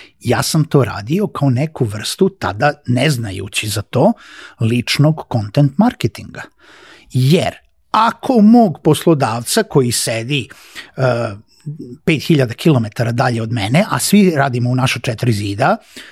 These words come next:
ne daj Bože, udari autobus, šta ću ja da radim bez ikakvog portfolija,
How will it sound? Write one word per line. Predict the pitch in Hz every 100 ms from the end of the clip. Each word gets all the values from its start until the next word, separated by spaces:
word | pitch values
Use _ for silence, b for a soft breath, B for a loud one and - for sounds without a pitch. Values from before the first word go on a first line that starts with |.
| B -
ne | 120
daj | 139 139
Bože, | 139 131 123 92 B B _
udari | 135 123 117 113
autobus, | 107 - 98 104 208 - - - _ _ _ _ _ _ _ _ _ _ -
šta | - - 311 269
ću | - 202
ja | 202 175
da | 156
radim | 165 156 143 131
bez | 139 131
ikakvog | 170 156 143 139 127
portfolija, | 135 120 - 151 139 139 131 123